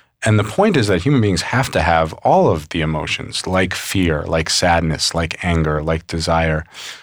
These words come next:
And the Tantric or Vajrayana Buddhist tradition, which we talk about in the third section of the book, you know, really looks at this notion of what, one of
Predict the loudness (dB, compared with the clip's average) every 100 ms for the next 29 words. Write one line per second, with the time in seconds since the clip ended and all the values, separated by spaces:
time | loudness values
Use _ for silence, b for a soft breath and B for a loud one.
0 | B B -2 2 0 0 0 2 2 2
1 | 2 0 -2 0 2 4 4 4 2 2
2 | 2 2 2 2 0 0 -2 -2 0 0
3 | -2 -4 -4 -2 -2 2 0 0 -2 -2
4 | 0 0 -2 -2 -2 -4 -4 0 0 0
5 | -6 B B B B B B B B 2
6 | 4 4 4 4 4 4 2 2 2 0
7 | -4 0 2 2 2 0 -6 -6 _ _
8 | _ _ _ 0 2 4 4 4 4 2
9 | 2 2 0 0 -6 0 2 4 2